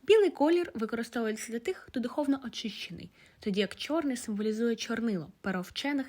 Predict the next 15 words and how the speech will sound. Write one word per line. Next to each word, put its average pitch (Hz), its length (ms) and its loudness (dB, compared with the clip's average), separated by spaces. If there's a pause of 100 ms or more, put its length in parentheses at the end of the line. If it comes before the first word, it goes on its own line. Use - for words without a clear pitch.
і 214 80 -2
духовне 175 480 -4
знання. 190 360 -4 (420)
Зелений 370 320 4
вказує 285 420 0
на 240 120 2
зелень, 190 480 -2
яка 214 240 -4
відповідає 208 560 -4
життєрадісності 247 1000 -6 (300)
та 254 80 -2
блаженний 220 580 0
стан, 143 320 -10 (340)
навіть 202 320 -2
рай. 151 180 -14